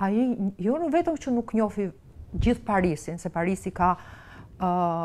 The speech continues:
pa pasur asnjë lloj paragjykimi, ka e njerëz me një nivel shumë të ulët, ka, nuk e di, çdo gjë tjetër, po Edi njofi vetëm ajkën e Parisit. Dhe e ma gjepsi,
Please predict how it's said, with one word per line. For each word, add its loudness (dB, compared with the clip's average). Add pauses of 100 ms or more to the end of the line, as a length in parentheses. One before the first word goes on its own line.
(280)
pa 2
pasur 2
asnjë -2
lloj 6
paragjykimi, 0 (460)
ka 2 (200)
e 0
njerëz 4
me 0
një 2
nivel 0
shumë -2
të 6
ulët, 2
ka, 0 (360)
nuk 0
e 10
di, 4 (140)
çdo 4
gjë 0
tjetër, 0 (280)
po 4
Edi 4
njofi 2
vetëm -4 (120)
ajkën -8
e -20
Parisit. -16 (480)
Dhe -2 (600)
e -2 (1300)
ma -8
gjepsi, -12